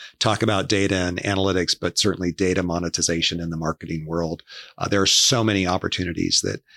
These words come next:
that can be capitalized on and provide great results for businesses. They, to your point,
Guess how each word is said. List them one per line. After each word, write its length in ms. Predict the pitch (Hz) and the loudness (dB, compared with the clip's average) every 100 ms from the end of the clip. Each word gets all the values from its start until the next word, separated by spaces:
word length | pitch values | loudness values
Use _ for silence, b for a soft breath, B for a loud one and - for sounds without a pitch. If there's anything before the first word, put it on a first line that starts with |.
| b - | b -4
that 160 | 98 | -2
can 180 | - 101 | 0 0
be 140 | 87 | 0
capitalized 760 | 85 - 98 92 85 85 78 - | 0 0 0 0 0 0 -2 -2
on 240 | 78 78 80 B B B | -4 -4 -8 B B B
and 320 | 92 90 87 - - | -4 -2 -4 -10 -4
provide 480 | 107 95 92 90 95 | 0 2 0 -2 -2
great 320 | 95 98 - | 0 0 0
results 480 | 90 87 92 - - | -2 0 0 0 -2
for 140 | 87 | -2
businesses. 580 | 87 90 87 - - - B B B B _ 104 - _ - | -2 -2 0 0 0 -4 B B B B _ -14 -14 _ 2
They, 240 | 104 101 - - | 2 2 -6 -4
to 120 | - | 0
your 80 | 95 | 0
point, 380 | - 117 117 | 0 0 0